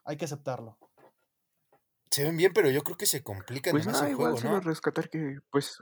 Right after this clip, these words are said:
Speaker 2: O sea, realmente
Speaker 3: Ajá.
Speaker 2: Filadelfia en, en el papel, o sea, realmente no les debió de haber <laughs> metido tanta presión, pero,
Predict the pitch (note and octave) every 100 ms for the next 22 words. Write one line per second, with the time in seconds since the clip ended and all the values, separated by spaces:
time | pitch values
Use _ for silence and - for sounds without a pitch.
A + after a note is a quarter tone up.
0 | - - - - - _ _ _ _ _
1 | _ _ _ _ - A#2+ C3+ C3 D3+ F3
2 | F3 A#3 C3 A2+ A2 A#2+ D#3+ G3 C3+ B2+
3 | B2 A2 G#2+ G#2+ - E3 E3+ A2 F#2+ -
4 | A2+ - G#2 A#2+ C#3+ D3+ D#3+ C#3 D3+ A2+
5 | G2 A#2 B2+ A2+ A#2+ A2+ G#2 - _ _
6 | _ _ _ _ _ A2 A2+ - D3+ B2
7 | - B2 C3 A2 - F#2 - B2+ E3+ C3+
8 | G2+ F#2+